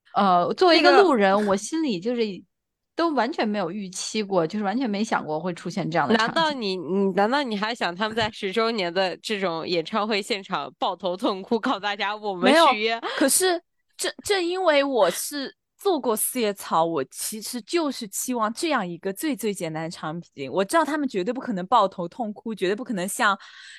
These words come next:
Speaker 4: 在像七八年前那样，就是非常幼稚的小孩子一起打打闹闹，这绝对不可能。但是我就想要这样一个最简单的，这种都没有。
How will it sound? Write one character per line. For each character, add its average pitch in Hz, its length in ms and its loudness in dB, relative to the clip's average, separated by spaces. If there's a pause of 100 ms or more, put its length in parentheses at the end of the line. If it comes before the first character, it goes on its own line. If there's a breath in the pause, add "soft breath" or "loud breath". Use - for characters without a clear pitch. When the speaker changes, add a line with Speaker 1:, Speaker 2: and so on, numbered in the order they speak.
(120)
Speaker 4:
在 233 140 2
像 226 220 0
七 - 180 -4
八 262 160 4
年 208 220 -4
前 196 220 -8
那 214 80 -6
样， 196 180 0
就 196 100 -4
是 190 360 0
非 254 100 -2
常 208 160 0
幼 220 180 -2
稚 214 140 -8
的 196 80 0
小 196 160 -4
孩 165 180 -4
子 208 140 -12
一 - 20 -14
起 - 140 -6
打 180 200 2
打 175 60 2
闹 185 200 -2
闹， 175 120 0
这 202 160 -8
绝 170 140 -8
对 175 80 -4
不 202 100 -6
可 185 200 -8
能。 131 280 -8 (920 soft breath)
但 262 140 -4
是 247 100 -4
我 190 120 0
就 262 120 -2
想 175 240 0
要 196 180 2
这 285 160 -4
样 226 180 2
一 196 80 -8
个 214 140 -2
最 285 300 -6
简 214 420 -2
单 247 280 -2
的， 220 320 2 (340)
这 269 120 -2
种 185 320 -4
都 233 120 -4
没 240 300 -8
有。 220 340 0